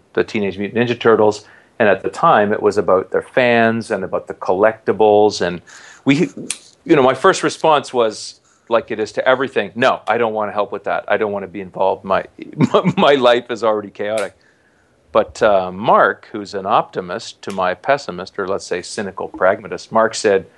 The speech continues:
"Hey, no, we should do it. That's interesting." And,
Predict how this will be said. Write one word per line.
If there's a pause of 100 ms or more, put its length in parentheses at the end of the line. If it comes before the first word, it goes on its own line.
(360)
"Hey,
no,
we
should
do
it.
That's
interesting."
And,